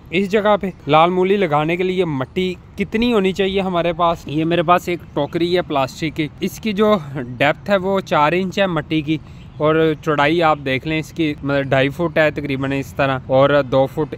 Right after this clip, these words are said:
इस तरह चौड़ाई है इसकी। तो इस size के अंदर आप अच्छी खासी लाल मूलियों को अपने घर में लगा सकते हैं।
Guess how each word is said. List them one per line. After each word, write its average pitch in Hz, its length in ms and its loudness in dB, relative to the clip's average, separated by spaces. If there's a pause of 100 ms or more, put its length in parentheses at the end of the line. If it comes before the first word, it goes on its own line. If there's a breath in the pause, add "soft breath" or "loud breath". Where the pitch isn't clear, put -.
इस - 180 -8
तरह 147 220 2
चौड़ाई 117 420 -2
है 113 100 0
इसकी। 110 280 -8 (920 loud breath)
तो 180 300 4 (440)
इस - 320 -6
size 185 360 4
के 196 100 0
अंदर 165 240 0
आप 165 240 2
अच्छी 170 300 -8
खासी 156 320 -4
लाल 135 240 2
मूलियों 139 420 -2
को 151 260 -2 (120)
अपने 131 260 -2
घर 120 180 -4
में 131 160 -2
लगा 113 320 0
सकते - 260 -10
हैं। 143 60 4